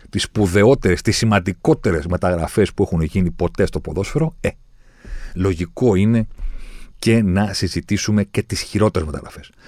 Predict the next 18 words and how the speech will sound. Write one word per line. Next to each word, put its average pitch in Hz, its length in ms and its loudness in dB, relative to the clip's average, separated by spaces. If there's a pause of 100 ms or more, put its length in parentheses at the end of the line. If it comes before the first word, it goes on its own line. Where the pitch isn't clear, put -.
(280)
Όταν 180 340 6
μιλάμε, 143 360 4
ρε 110 60 6
εσείς, 104 280 2
όμως, 85 360 -2
για 87 160 -4
χειρότερες 98 360 2
μεταγραφές, 82 560 0
δεν 170 300 4
μπορούμε 170 440 8
να 113 140 4
λέμε 110 180 4
για 98 180 4
παίκτες - 480 -4
που 90 160 0
ήταν 80 360 -6 (720)
άσχετοι. - 580 -4
Δηλαδή, 92 360 2